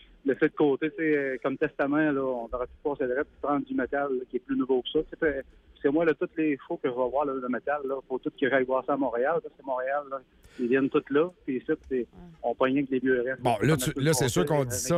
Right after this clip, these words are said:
Speaker 1: avec
Speaker 3: euh, on dit ça, euh, avec, euh, Megadeth qui vient de remplir le centre Vidéotron, euh, la semaine passée, mais, euh, tu sais qu'il y a eu des articles
Speaker 1: Salut.
Speaker 3: là-dessus, puis, ouais, ben, je, j'en doute pas. Puis il y a eu des articles là-dessus, euh, entre autres, Carl Emmanuel, là, tu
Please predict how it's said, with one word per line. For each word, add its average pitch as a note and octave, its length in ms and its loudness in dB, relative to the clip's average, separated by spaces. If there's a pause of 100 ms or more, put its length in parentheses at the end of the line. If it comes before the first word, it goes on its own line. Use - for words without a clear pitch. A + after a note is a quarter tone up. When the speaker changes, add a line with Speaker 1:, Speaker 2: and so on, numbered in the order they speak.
(120)
Speaker 1:
avec C3+ 120 0
Speaker 3:
euh, A#2 60 -4 (100)
on A#2+ 40 -2
dit A2 100 -6
ça, E3 180 -2
euh, A#2 520 0
avec, A2 260 -2
euh, A2+ 340 0
Megadeth A#2 460 0
qui - 100 -8
vient A#2+ 140 0
de B2 40 0
remplir A#2 320 2
le B2+ 100 2
centre A#2+ 200 0
Vidéotron, A2+ 560 0
euh, G#2+ 140 0
la G#2 100 0
semaine A#2 180 0
passée, A#2 360 2
mais, D3 220 2
euh, A2 160 2
tu F#2+ 100 -8
sais E3+ 120 -2
qu'il B2 120 0
y - 20 4
a A#2+ 40 4
eu - 20 -2
des A#2+ 200 2
articles A2+ 220 0
Speaker 1:
Salut. D3 180 0
Speaker 3:
là-dessus, A#2 340 -2
puis, A#2 280 0
ouais, A2 240 2
ben, G2 160 0
je, F#2+ 220 -2
j'en F#2+ 180 2
doute F#2 200 -2
pas. D#3+ 200 2 (360)
Puis B2 100 -4
il A#2+ 60 2
y - 20 4
a A#2+ 40 4
eu D#3 100 2
des C3 200 2
articles B2 360 -2
là-dessus, E3+ 460 0
euh, G#2+ 260 2
entre A2 240 0
autres, C#3+ 280 0
Carl C#3+ 240 2
Emmanuel, B2 540 0
là, B2 120 -2
tu - 80 -8